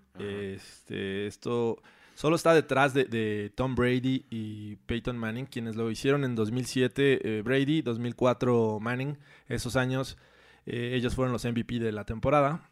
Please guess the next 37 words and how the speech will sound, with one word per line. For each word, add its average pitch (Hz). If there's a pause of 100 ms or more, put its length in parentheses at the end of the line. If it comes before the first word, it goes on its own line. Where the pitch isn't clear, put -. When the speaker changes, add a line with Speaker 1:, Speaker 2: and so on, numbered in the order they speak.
(140)
Speaker 2:
Este, - (320)
pero 113
bueno, 110
eso 113
no 123
quiere 139
decir 127
que 127
Andrew 123
Luck 120
lo 113
vaya 123
a 123
hacer 190
porque, 170
Speaker 1:
No, 190
no, 170
Speaker 2:
tiene 151
Speaker 1:
no. 143
Speaker 2:
la 123 (340)
competencia 135
bastante 123 (100)
difícil. 117 (280)
En 135
este 156
juego 185
tuvimos 170 (360)
cinco 233
jugadores 147
que 147
lanzaron 123
pase. 139 (120)
Speaker 1:
Así 107
es. 127
Speaker 2:
Fue, 127
eh, 107
Luck, 131